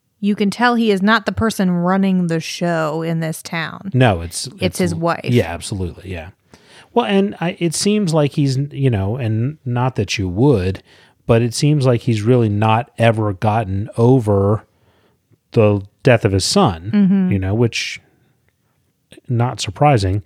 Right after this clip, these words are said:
Speaker 2: Um, but yeah, it has, that and the injury and just the isolation of it all,
Speaker 1: Mm-hmm.
Speaker 2: I think,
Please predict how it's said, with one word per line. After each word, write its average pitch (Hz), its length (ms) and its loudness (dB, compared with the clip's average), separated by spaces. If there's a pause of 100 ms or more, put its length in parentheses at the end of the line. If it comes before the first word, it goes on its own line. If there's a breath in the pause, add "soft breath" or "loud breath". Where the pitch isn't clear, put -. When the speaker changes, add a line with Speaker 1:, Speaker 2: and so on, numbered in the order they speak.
(420 loud breath)
Speaker 2:
Um, 104 320 0
but 120 180 2
yeah, 127 180 4
it 113 180 0
has, 107 220 4 (400)
that 135 280 4
and 127 260 4
the 120 140 0
injury 107 720 4 (1160)
and 98 280 0
just 104 220 0
the 101 140 2
isolation 101 720 2
of 90 120 0
it 104 60 6
all, 95 80 4
Speaker 1:
Mm-hmm. 92 200 2
Speaker 2:
I 95 100 0
think, 92 400 -4